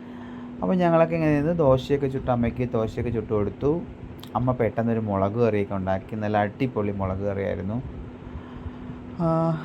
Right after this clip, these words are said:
അത് കഴിഞ്ഞിട്ട് ഞങ്ങളും ചെറുതായിട്ട് ഒന്ന് രണ്ട് ഫോട്ടോയൊക്കെ എടുത്തു. അവൾക്ക് പിന്നെ വീട്ടിലോട്ട് പോകണമായിരുന്നു. ആ, അവൾ പിന്നെ ബൈ പറഞ്ഞ് പോയി. പിന്നെ ഞങ്ങൾ കിടന്നുറങ്ങി. പിറ്റേ ദിവസം രാവിലെ ദേ ഞങ്ങളുടെ അറ്റേരോണ്ട് അമ്പലത്തിൽ പോകാൻ വേണ്ടി ഞങ്ങൾ ഇറങ്ങി.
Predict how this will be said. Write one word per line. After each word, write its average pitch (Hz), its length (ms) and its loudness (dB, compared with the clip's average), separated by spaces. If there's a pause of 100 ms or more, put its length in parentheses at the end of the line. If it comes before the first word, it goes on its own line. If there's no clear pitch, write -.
(180)
അത് 185 200 2
കഴിഞ്ഞിട്ട് 175 360 2
ഞങ്ങളും 190 680 4 (100)
ചെറുതായിട്ട് 139 400 6
ഒന്ന് 131 140 4
രണ്ട് 127 160 2
ഫോട്ടോയൊക്കെ 139 580 2
എടുത്തു. 151 440 0 (880)
അവൾക്ക് 147 200 4
പിന്നെ 117 220 2
വീട്ടിലോട്ട് 117 460 2
പോകണമായിരുന്നു. 104 760 0 (240)
ആ, 113 60 -4 (560)
അവൾ 107 220 2
പിന്നെ 110 200 0
ബൈ 107 200 4
പറഞ്ഞ് 104 360 -2
പോയി. 107 260 0 (340)
പിന്നെ 185 160 2
ഞങ്ങൾ 139 200 2
കിടന്നുറങ്ങി. 123 360 2
പിറ്റേ 190 300 2
ദിവസം 185 260 4
രാവിലെ 139 440 6
ദേ 120 220 4 (500)
ഞങ്ങളുടെ 135 260 6
അറ്റേരോണ്ട് 110 420 4
അമ്പലത്തിൽ 107 360 0
പോകാൻ 110 160 2
വേണ്ടി 107 200 -2
ഞങ്ങൾ 104 220 0
ഇറങ്ങി. 107 480 0